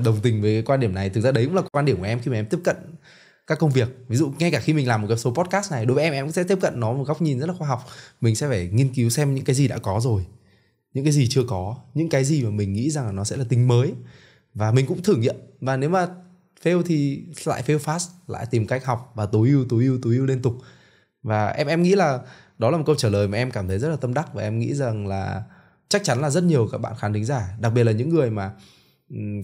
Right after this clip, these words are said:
có, có lẽ là cái background thiên về câu chuyện nghiên cứu và học tập, nhưng mà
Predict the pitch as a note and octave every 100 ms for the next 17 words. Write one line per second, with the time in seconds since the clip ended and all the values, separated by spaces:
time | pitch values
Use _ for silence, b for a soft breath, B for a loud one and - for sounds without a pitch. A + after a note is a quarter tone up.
0 | - G#2 G2+ C3 E3 G3+ C3+ F3 E3+ D3+
1 | C#3+ C3+ A#2+ - E3 D#3 C3 A2 A#2 A#2+
2 | C3 C3 C#3+ C#3+ A#2+ D#3+ B2 - A#2 -
3 | C#3+ E3 C#3+ A2